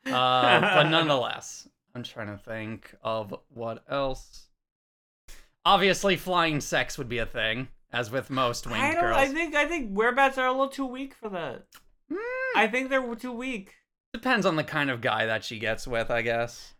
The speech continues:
Speaker 2: Yeah, like, a bigger guy probably wouldn't really work.
Speaker 1: Yeah, but
Speaker 2: But
Speaker 1: if
Speaker 2: if
Speaker 1: you,
Speaker 2: it's
Speaker 1: but if you get, like, a smaller guy, a smaller, skinnier guy, then yeah.
Speaker 2: Hey.
Speaker 1: <laughs>
Speaker 2: Hey.
Speaker 1: Oh, there, there you go.
Speaker 2: <laughs> Perfect.
Speaker 1: <laughs>
Speaker 2: Um,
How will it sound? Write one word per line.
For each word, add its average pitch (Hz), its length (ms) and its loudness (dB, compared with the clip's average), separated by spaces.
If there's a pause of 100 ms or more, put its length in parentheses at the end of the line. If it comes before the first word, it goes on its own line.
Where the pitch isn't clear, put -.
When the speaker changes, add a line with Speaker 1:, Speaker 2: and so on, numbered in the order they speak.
(180)
Speaker 2:
Yeah, 156 300 4
like, 143 180 0
a 135 40 -6
bigger 131 380 -2
guy 131 300 6
probably 117 380 2
wouldn't 110 260 -6
really 107 220 -4
work. 104 360 -4
Speaker 1:
Yeah, 110 380 0
but 117 120 0
Speaker 2:
But 120 80 0
Speaker 1:
if 113 80 -2
Speaker 2:
if 127 60 -6
Speaker 1:
you, 123 100 0
Speaker 2:
it's 117 120 -10
Speaker 1:
but 127 140 -2
if 113 100 -2
you 120 60 -4
get, 117 120 0
like, 107 140 -4
a 101 80 -6
smaller 113 480 -4
guy, 113 380 4
a 120 160 -2
smaller, 113 640 -6
skinnier 110 480 -6
guy, 110 240 -4
then 110 160 -4
yeah. 113 260 -2
Speaker 2:
Hey. 101 560 -2
Speaker 1:
<laughs> - 1300 4
Speaker 2:
Hey. 127 1080 4
Speaker 1:
Oh, 147 460 2
there, 120 220 2 (340)
there 120 140 0
you 117 160 0
go. 117 360 -2 (480)
Speaker 2:
<laughs> - 480 -12
Perfect. 175 760 6
Speaker 1:
<laughs> - 60 -8 (880)
Speaker 2:
Um, 131 520 4